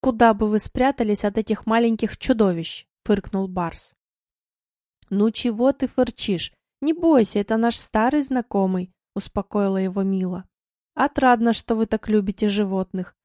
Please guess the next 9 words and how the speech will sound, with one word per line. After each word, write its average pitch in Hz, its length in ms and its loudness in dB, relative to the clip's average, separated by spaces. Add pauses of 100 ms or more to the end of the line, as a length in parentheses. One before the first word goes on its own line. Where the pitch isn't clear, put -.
(260)
В 190 60 -2
Англии 233 540 2
издавна 220 580 2
это - 180 -8
ценнейшее 214 720 0
качество 220 640 -4 (200)
из 226 120 -4
человеческих 220 840 0
достоинств». 196 800 -4